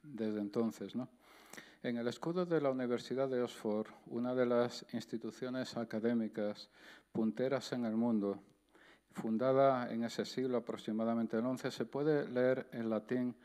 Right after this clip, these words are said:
el principio del Salmo veintisiete: "El Señor es mi luz". ¿Vale?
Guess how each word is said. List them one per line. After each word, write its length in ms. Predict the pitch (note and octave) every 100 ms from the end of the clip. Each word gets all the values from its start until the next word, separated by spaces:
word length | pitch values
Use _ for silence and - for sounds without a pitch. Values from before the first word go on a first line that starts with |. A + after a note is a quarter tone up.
| - - -
el 140 | A#2
principio 840 | - A2 - C3 B2+ B2 B2+ B2 G#2+ -
del 180 | G#2+ G#2
Salmo 560 | - B2+ B2+ C3 B2+ B2
veintisiete: 680 | G#2+ A2 G#2 B2 A#2 G#2 - _ _ _ _ _ -
"El 140 | A#2
Señor 600 | - A2+ A2 B2 B2+ B2+ - - -
es 240 | A#2+ G#2+
mi 140 | A2 A2
luz". 200 | A2 - - - _ _ _ _ _ _ _ _ _ _ _ _ _ _ _
¿Vale? 300 | A#2 C3 D#3